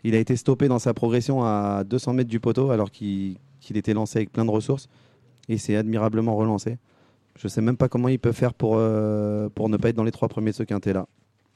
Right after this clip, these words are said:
Voilà, donc je, c'est mon, ma grosse, euh, mon gros jeu du jour. Parce que je trouve les, les courses de la, de la journée, euh, très compliquées,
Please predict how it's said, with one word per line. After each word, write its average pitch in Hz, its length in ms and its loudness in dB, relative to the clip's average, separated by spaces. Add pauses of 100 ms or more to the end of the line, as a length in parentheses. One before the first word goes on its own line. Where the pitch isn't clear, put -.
(140)
Voilà, 107 180 -2
donc 113 220 -6
je, - 80 -8
c'est 95 160 -6
mon, 101 240 -6
ma 101 160 -4
grosse, 113 320 -4
euh, 110 180 -4
mon 110 100 -6
gros 117 200 2
jeu 123 120 0
du 127 140 0
jour. 110 180 -4 (340)
Parce - 100 -20
que 120 80 -2
je - 60 -8
trouve 120 160 -2
les, 123 200 0
les 117 120 -4
courses 110 200 -10
de 113 80 -4
la, 113 300 -6
de 110 100 -8
la 113 100 -2
journée, 117 300 -4
euh, 113 200 -6 (180)
très 123 160 -6
compliquées, 117 460 -6